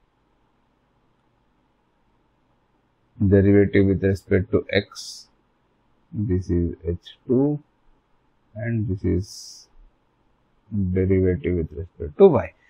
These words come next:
This is what we wanted to say, and the reason I erased and wrote it on top is because now I want to write something below. Uh, what do we know about dabba L by dabba Q K?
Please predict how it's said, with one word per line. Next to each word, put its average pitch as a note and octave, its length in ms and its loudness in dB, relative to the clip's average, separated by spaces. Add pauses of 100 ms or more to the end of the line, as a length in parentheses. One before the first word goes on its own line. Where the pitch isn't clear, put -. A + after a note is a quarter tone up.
(260)
This C3+ 180 10
is C3 160 6
what A#2+ 320 6 (160)
we A2+ 140 6
wanted G#2 400 4
to A2 100 4
say, C#3 300 4
and G#2+ 360 2
the A2 140 6
reason A2+ 340 6
I A#2+ 260 4 (300)
erased A#2+ 480 6
and A2+ 220 6
wrote G#2+ 160 4
it G#2 140 4
on G#2+ 200 6
top D#3 280 6
is B2 100 4
because A2 300 4
now A2+ 100 2
I A2 120 4
want A2 180 2
to B2 60 6
write A2+ 260 6
something A#2 400 4
below. C#3+ 320 4 (880)
Uh, A#2+ 500 8
what D3+ 360 6
do F3+ 100 6
we G3 140 4
know F#3 280 6
about E3 340 4
dabba D3 380 8
L D3+ 120 4
by C#3+ 220 4
dabba C3+ 340 4
Q C3 160 4
K? G3+ 320 2